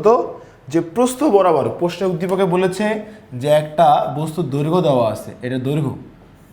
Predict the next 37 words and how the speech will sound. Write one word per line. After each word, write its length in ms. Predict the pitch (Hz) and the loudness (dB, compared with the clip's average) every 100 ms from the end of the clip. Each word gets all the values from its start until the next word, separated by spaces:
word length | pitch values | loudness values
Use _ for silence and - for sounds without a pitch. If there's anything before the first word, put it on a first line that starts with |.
| - | -10
এইটা 140 | 143 156 | -4 -2
মনে 100 | 160 | -2
করো 120 | 165 139 | 0 0
লেন্থ, 260 | 143 135 131 - - - - - - 143 | 0 -4 -8 -18 -20 -20 -20 -20 -12 -4
এইটা 140 | 156 | -2
মনে 100 | 165 170 | 0 0
করো 120 | 151 113 | -2 0
ব্রেথ, 240 | 143 135 - | -2 -2 -6
প্রস্থ। 240 | 160 160 - 113 - - - - | -8 -8 -8 -12 -14 -20 -20 -8
তো 60 | 170 160 | -8 -4
প্রস্থ 320 | 196 208 208 226 202 147 170 - | 0 0 0 0 2 2 -2 -6
আর 60 | 135 139 | -6 -2
দৈর্ঘ্য 200 | 160 190 | 2 2
হচ্ছে 140 | 190 - | 0 -2
ছিল 100 | 180 143 127 | -2 -2 -2
বিশ, 220 | 170 247 - - - - - - | -2 -2 -6 -12 -20 -20 -20 -6
প্রস্থ 220 | 170 175 185 | -2 -2 -2
হচ্ছে 240 | 170 - 185 - - 127 127 | -4 -2 -2 -4 -8 -8 2
দশ। 220 | 147 120 - - - - - 147 | 4 4 -2 -14 -20 -18 -2 2
এখন 160 | 214 208 202 | 2 0 -2
প্রস্থ 340 | 226 240 240 - 262 190 | 2 2 2 0 2 4
বরাবর, 380 | 180 190 208 170 143 | 4 6 6 4 4
এই 40 | 175 | 0
যে 60 | 175 | 0
প্রস্থ 200 | 190 180 220 | -2 -2 -2
এটা 100 | 214 220 | 2 0
না, 60 | - - - - 196 | 0 -6 -18 -8 2
এই 80 | 254 254 185 | 4 6 6
বরাবর 380 | 202 202 226 226 | 6 6 4 4
সমখণ্ডিত 540 | 202 196 196 208 190 185 180 | 0 0 2 2 2 0 2
করো, 120 | 147 147 | 2 2
অর্ধেক 260 | 156 185 190 170 | 2 0 0 -2
করো, 160 | 117 92 - - - - | -2 -6 -14 -20 -20 -4
তাহলে 160 | 180 160 | 0 2
দৈর্ঘ্য 220 | 175 202 214 | 4 4 4
কমে 160 | 214 208 | 4 4
গেল, 100 | 185 | 4